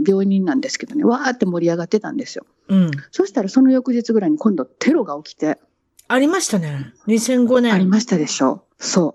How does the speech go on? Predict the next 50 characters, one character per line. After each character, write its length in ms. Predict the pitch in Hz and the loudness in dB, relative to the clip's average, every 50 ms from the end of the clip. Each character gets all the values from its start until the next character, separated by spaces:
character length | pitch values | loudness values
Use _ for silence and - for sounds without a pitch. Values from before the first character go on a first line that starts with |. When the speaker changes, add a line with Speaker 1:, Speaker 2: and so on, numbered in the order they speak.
| _ _ - | _ _ 0
Speaker 1:
二 60 | 165 | 0
千 280 | 165 196 214 196 180 170 | 2 2 2 2 2 2
五 100 | 160 156 | 0 0
年 200 | 160 156 151 147 | 2 2 2 2
の 80 | 147 | 2
七 280 | 165 - - - - 208 | 0 -4 -4 -2 -2 -2
月 280 | 190 185 - - 143 120 | -2 -2 -6 -6 -6 -6
で 100 | - - | -6 -8
す 160 | - - - | -4 -4 -4
よ。 120 | - - - - | -4 -4 -6 -2
Speaker 2:
う 80 | 208 214 | 0 2
ん。 340 | 214 202 185 156 135 131 135 | 2 2 0 -2 -4 -10 -6
Speaker 1:
あ 80 | - - | -6 -6
っ 100 | - - _ | -6 -4 _
た 140 | - 190 185 | 0 2 2
ん 80 | - | 2
で 80 | 294 - | 2 0
す 180 | - - - | -6 -10 -10
よ。 180 | - 240 - - _ - - _ _ _ _ _ _ _ _ | -10 -12 -12 -16 _ -20 -20 _ _ _ _ _ _ _ _
Speaker 2:
う 60 | 170 170 165 151 | -8 -6 -6 -6
ん。 60 | 139 | -4
Speaker 1:
そ 260 | 135 - - 208 247 | -4 0 2 2 4
れ 160 | 285 302 320 | 4 4 4
で、 260 | 285 302 285 254 220 - | 4 2 0 -2 -4 -6
あ 100 | - 175 | -10 -10
の、 160 | 185 190 165 170 | -6 -4 -2 2
ロ 180 | 202 247 330 | 2 4 4
ン 80 | 359 349 | 4 4
ド 100 | 330 339 | 2 2
ン 80 | 330 | 2
市 180 | 320 - - 370 | 0 0 2 2
内 160 | 320 233 190 | 2 2 2
の 80 | 165 151 | -4 -8
私 300 | 151 - 165 - - 175 | -8 -8 -6 0 2 4
入 280 | 185 202 220 226 233 | 6 6 6 6 6
院 220 | 233 226 226 226 220 | 6 6 4 4 4
に、 300 | 214 214 214 208 208 - - | 4 4 4 4 2 2 2
あ、 240 | 247 226 147 147 | 2 2 4 2
び 160 | 156 160 185 196 | 2 2 0 0
ょ-、 40 | - 190 | 0 0
病 200 | 208 214 214 214 | 0 2 2 0
院 60 | 208 | 0
に 100 | 202 202 | 2 2
入 160 | 208 226 226 | 4 4 4
院 80 | 226 214 | 4 2
し 40 | 220 | 0
て 100 | - 214 | -2 -4
た 140 | - 147 139 | -4 -6 -6
ん 100 | 139 143 | -4 -2
で、 260 | 165 175 156 131 | 0 0 0 -2